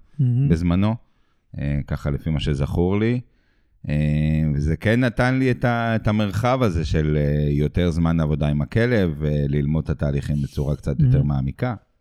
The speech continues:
Speaker 1: אני מודה שכשעשיתי את הקרוס, זה גרם לי להפסיק את ה-, את האילופי פנסיון. אני הפסקתי ליהנות מהם, מכל מיני סיבות שניכנס אליהם. בעיקר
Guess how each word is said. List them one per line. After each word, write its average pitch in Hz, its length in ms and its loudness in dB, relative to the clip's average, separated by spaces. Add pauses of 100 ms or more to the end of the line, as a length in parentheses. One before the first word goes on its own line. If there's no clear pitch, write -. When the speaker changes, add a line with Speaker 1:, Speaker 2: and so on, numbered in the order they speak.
(720)
Speaker 1:
אני 151 200 6
מודה 160 680 4
שכשעשיתי 147 680 0
את 123 80 0
הקרוס, 170 680 0 (580)
זה 147 140 2
גרם 143 380 4
לי 160 460 6
להפסיק 143 520 0
את - 80 -2
ה-, 143 180 2
את - 140 -4
האילופי 135 600 2
פנסיון. 131 580 2 (600)
אני 131 420 2
הפסקתי 151 440 0
ליהנות 135 440 2
מהם, 190 340 2 (680)
מכל 165 200 4
מיני 180 200 8
סיבות 151 340 2
שניכנס 139 580 2
אליהם. 190 360 4
בעיקר 160 720 2